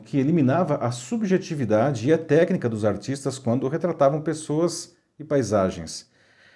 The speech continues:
E grupos religiosos também a combatiam por serem contrários à captura de imagens de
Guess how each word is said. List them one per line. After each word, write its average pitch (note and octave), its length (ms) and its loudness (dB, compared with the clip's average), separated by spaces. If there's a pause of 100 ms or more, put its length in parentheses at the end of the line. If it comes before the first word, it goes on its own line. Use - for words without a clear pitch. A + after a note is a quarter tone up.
(140)
E G#3+ 40 -14
grupos A#2+ 300 -6
religiosos B2+ 540 2
também D#3+ 440 4
a C#3+ 60 2
combatiam A2+ 580 0
por C#3+ 220 -4
serem D#3+ 400 2
contrários C3+ 720 2
à A#2 140 4
captura E3 540 0
de D#3+ 120 -2
imagens B2 640 0
de C3 320 -2